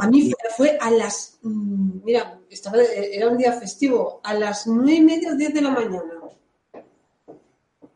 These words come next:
Y aparte yo tenía los ojos cerrados y había luz, entraba la luz, yo veía la luz y no podía abrir los ojos.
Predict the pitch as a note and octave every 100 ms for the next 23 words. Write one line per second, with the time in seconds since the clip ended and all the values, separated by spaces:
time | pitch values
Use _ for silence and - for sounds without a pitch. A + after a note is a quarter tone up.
0 | _ _ _ _ - - G#3 A3+ A#3+ C#4+
1 | C4+ C4+ C4 C4 B3+ A#3+ - B3 C4 D#4+
2 | D#4+ F#3+ F#3+ F#3 A3 C#4 C4+ - - F#3
3 | G#3 A3 G#3+ G#3+ A#3 A#3 A3 A#3 A#3 C4
4 | C#4+ - G#3+ A3+ B3+ B3 A3+ G3+ G3 F#3+
5 | F#3 C4 C4 F#3+ D#3+ -